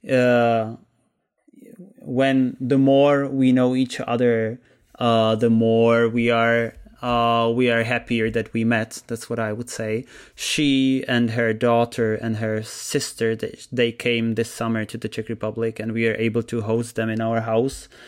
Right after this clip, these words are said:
And we spent some time like, about two weeks here in the Czech Republic, and we took them along, uh, around monuments, and we took them to Berlin and Amsterdam. And I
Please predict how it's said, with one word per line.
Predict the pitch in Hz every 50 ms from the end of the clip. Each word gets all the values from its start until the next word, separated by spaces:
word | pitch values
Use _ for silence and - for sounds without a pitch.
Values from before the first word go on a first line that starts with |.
| - - - - -
And | 120 123 120 117
we | 123
spent | 120 - - - 123 120 117 120 117 -
some | - - - 127 123 120
time | 120 - 123 120 117 117 117 113 113 120 120 120 - _ _ _ _ _ -
like, | 120 117 120
about | 113 117 113 -
two | - 127 120
weeks | 120 117 113 117 110
here | 117 117 113 113
in | 113
the | 113 113 110 -
Czech | 117 107 -
Republic, | 113 - - 117 113 113 117 117 110 113
and | 113 113 107
we | 113 110
took | - - - 123 113 110
them | 117 110
along, | 110 107 104 104 107 107 104 -
uh, | 117 113 110 110 107 95
around | 113 110 110 107 107 110
monuments, | 113 117 120 123 120 113 110 107 104 101 - -
and | 107 110 101
we | 110 104
took | - - 110 104
them | 113 104 101
to | - 107
Berlin | 101 113 113 117 117 117 113 110 107 104 104
and | 104 107
Amsterdam. | 110 113 117 120 - 117 107 107 104 101 98 98 104 107 113 - - - - - _ _ - -
And | - 113 107 107 104 104 104 104 101 104 104 104 - - - - -
I | 113 113